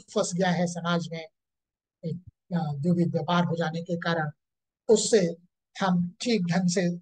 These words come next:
समाज को, समाज में एक, अ, अ, व्यवस्थित दिशा में बढ़ने की तरफ सहयोग कर सकते हैं और उसमें ठीक करने की तरफ प्रयास कर सकते हैं। तो ठीक ढंग से देखें तो इस तरह से एक एक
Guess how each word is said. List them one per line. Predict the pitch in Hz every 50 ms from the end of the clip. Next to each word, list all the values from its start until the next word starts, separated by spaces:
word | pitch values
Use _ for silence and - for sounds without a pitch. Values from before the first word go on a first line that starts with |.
| _ _ -
समाज | - 190 180 175 175 175 175 175
को, | - 175 170 165 170 - -
समाज | - 190 180 175 175 170 170 160
में | 165 170
एक, | 170 170 170 160 156 147 - - 165 151 151 151 - _ _ _ _ _ _ -
अ, | 165
अ, | 156 151 147 151 - - - - - _ - 175 143 143 143 143 143 147 - - 156
व्यवस्थित | 147 151 170 185 190 185 - - 214 180 - - - -
दिशा | 156 170 165 - 165 165 165
में | 170 165
बढ़ने | 156 175 170 - 180 180
की | 170 175 170
तरफ | 170 - 165 170 165 - -
सहयोग | - 180 147 147 180 190 175 175 - -
कर | 165 151
सकते | - - 147 - - 160
हैं | 151 131 135 135 - _ _ _ _ _ _ _ _ -
और | 156 147 147 147
उसमें | 143 - 180 165 143 -
ठीक | - - 208 190 175 -
करने | - 165 160 165 170 165
की | 170 165
तरफ | 135 160 151 151 151 143 - _ _
प्रयास | - 170 170 165 160 143 139
कर | - - 151 147
सकते | - - 143 - - 160
हैं। | 156 151 135 135 - _ _ _ _ _ _ _ _ _ _ _ _ -
तो | - -
ठीक | - - 277 277 277 - -
ढंग | 214 226 240
से | - 240 202
देखें | 180 214 220 220 - 202 175 175 - - _ _ _ _ _ -
तो | 554 233
इस | 208 175 -
तरह | 208 196 196 202
से | 196 196 220 190 196 - - _ _ -
एक | 226 226 226 247
एक | 233 233